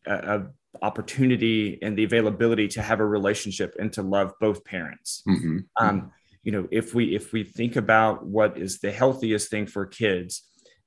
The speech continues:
Speaker 1: the healthiest thing for kids is to have good, two good parents that,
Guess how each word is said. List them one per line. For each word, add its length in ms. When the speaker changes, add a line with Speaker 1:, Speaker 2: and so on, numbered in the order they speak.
Speaker 1:
the 60
healthiest 340
thing 100
for 120
kids 280
is 160
to 420
have 540
good, 320
two 260
good 240
parents 560
that, 300